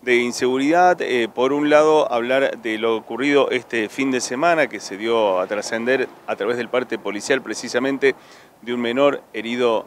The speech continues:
de arma blanca. El mismo ya está fuera de peligro. En primera instancia fue atendido por el hospital de la ciudad de La Falda,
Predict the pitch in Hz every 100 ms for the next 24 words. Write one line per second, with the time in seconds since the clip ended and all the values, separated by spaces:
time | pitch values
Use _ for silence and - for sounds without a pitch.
0 | - 101 107 101 104 101 95 92 127 156
1 | 143 131 131 - _ _ - _ - 104
2 | 104 117 139 139 127 113 113 107 - 107
3 | 101 98 117 110 95 92 98 101 135 180
4 | 180 143 110 107 113 110 104 135 123 117
5 | 127 120 - - - _ - 113 113 117
6 | 123 107 107 104 107 - 104 104 - 104
7 | 127 127 113 104 - 107 113 107 98 -
8 | 151 156 156